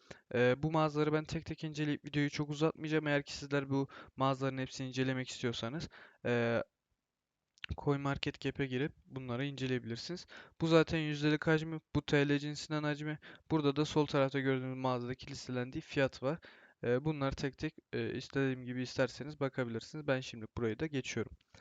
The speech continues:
Ee, şimdi grafiğimizde iki adet göstergemiz açık. Biri M A C D, birisi de R S I göstergemiz.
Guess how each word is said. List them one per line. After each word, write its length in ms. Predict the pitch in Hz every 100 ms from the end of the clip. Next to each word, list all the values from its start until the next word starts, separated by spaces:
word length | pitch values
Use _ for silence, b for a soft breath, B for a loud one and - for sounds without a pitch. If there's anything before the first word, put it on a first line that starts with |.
| B B B B B -
Ee, 280 | 131 131 135
şimdi 220 | - 175
grafiğimizde 760 | 165 165 - 175 170 165 165 180
iki 220 | - 170
adet 260 | 170 165
göstergemiz 680 | - 170 - 170 170 170 165
açık. 340 | 165 - - 151
Biri 200 | 147 151
M 140 | 151
A 40 |
C 60 | 143 -
D, 160 | 151
birisi 340 | 147 143 139 143
de 200 | 90 127
R 80 | 131
S 200 | - 151
I 40 |
göstergemiz. 760 | 147 147 151 139 139 143 147